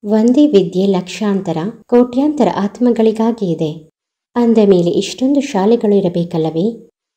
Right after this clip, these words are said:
ಈಗ ನೀವು ಈ ವಿದ್ಯೆಯನ್ನು ಓದಬೇಕು. ಎಲ್ಲರಿಗೂ ಮಾರ್ಗವನ್ನು ತೋರಿಸಬೇಕು. ಕುರುಡರಿಗೆ ಊರುಗೋಲಾಗಿ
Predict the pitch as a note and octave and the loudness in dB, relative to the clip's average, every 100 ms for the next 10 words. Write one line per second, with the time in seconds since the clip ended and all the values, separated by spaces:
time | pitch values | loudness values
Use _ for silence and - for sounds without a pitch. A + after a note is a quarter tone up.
0 | _ - A#3 A3 G3+ F3+ E3+ F#3 G#3+ G#3+ | _ -2 2 4 4 2 0 0 0 0
1 | G#3 G#3 G#3+ C4+ C4 C4 F#3+ F3 E3+ - | 2 2 2 2 2 2 2 0 -4 -6
2 | E3 D#3 F3+ - _ _ _ _ A3+ A3+ | -6 -6 -10 -20 _ _ _ _ 0 4
3 | B3+ C4+ C4 B3+ G3 G#3+ - C4 B3+ B3+ | 4 4 2 0 2 0 0 2 2 2
4 | G3 F3+ - E3+ F3 - E3 E3 - _ | 0 -4 -6 -6 -6 -6 -8 -8 -16 _
5 | _ _ _ B3+ B3+ C#4 A#3+ F#3+ F3 F#3 | _ _ _ 2 4 4 2 2 2 4
6 | A3 B3 G#3 F3 E3 D#3+ D#3 F3 | 2 2 0 0 -2 -4 -6 -8